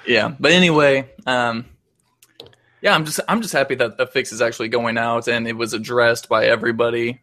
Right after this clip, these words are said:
And it seems so, you know, besides kinda a little bit from Verizon and L G,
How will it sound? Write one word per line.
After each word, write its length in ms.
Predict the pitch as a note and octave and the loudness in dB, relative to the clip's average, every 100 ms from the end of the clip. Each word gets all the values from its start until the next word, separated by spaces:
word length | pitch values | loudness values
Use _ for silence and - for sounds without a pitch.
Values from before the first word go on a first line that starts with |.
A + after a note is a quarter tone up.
| _ | _
And 420 | A#2 A#2 A#2 A2+ - - _ _ | -8 -8 -8 -10 -12 -20 _ _
it 120 | A2 B2+ | -6 -2
seems 280 | C#3 C3+ | -2 0
so, 160 | C3+ D#3+ | 2 2
you 120 | D3+ | 2
know, 80 | B2+ | 0
besides 420 | A2 - A#2 A2+ | 0 4 4 2
kinda 220 | - B2 A#2 | -2 -4 0
a 40 | |
little 160 | A#2 A#2 | 0 0
bit 200 | A2+ - | -2 -4
from 140 | A2+ | -4
Verizon 420 | A#2 A#2 A2+ A#2 | 0 0 0 -4
and 120 | A#2 | -4
L 140 | A#2 A#2 | -4 -4
G, 400 | A#2 A#2+ A#2 | -4 -4 -4